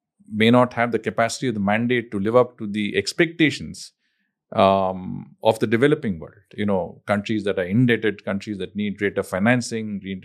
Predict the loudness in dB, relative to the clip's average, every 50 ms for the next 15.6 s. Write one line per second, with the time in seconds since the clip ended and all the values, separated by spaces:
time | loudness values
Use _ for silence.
0 | -14 -10 -8 -6 -6 -6 -6 -6 -6 -8 -8 -2 2 4 4 4 2 0 -8 _
1 | _ _ _ _ _ _ _ _ _ 2 4 6 6 6 4 2 -2 -4 -6 -6
2 | -6 -4 -4 -6 -4 -2 0 2 2 2 -2 -6 _ _ _ _ _ _ _ _
3 | 0 0 0 0 -2 -6 -10 _ _ _ _ 6 6 6 4 4 6 6 6 6
4 | 4 0 -2 2 6 6 6 6 4 0 -4 -2 -2 -4 -4 -4 -6 -8 -8 -10
5 | -14 -16 -18 -18 -18 -20 -20 _ _ _ _ _ _ _ _ _ _ _ _ _
6 | -18 -10 -10 -6 2 6 6 8 8 6 4 2 0 -2 -2 -2 -2 -2 -2 -4
7 | -8 -12 -10 -8 -6 -6 -6 -6 -8 -10 -12 -16 -4 0 0 0 2 0 -2 -2
8 | -2 -2 0 0 0 0 0 -4 -6 -8 -12 0 4 4 4 6 4 2 0 -2
9 | -10 _ -12 -12 -10 -8 -8 -10 -10 -10 -14 -8 -6 -6 -6 -6 -10 -8 -6 -6
10 | -6 -6 -8 -10 -10 -10 -14 -18 -20 -20 _ _ _ _ _ _ _ _ _ _
11 | _ -8 0 0 2 4 6 6 6 4 4 0 0 0 -2 -2 -4 -6 -8 -6
12 | -6 -4 -4 -4 -4 -6 -2 0 0 0 0 -2 -2 2 2 2 2 2 -4 -8
13 | -8 -10 -12 -14 -14 -12 -6 -2 -2 -2 -2 -2 -4 -6 -4 -4 -4 -4 -4 -6
14 | -8 -10 -8 -6 -6 -6 -4 -4 -4 -4 -4 -6 -4 -4 -2 -2 -2 -4 -6 -6
15 | -4 -2 0 0 0 0 -2 -6 -10 -10 -10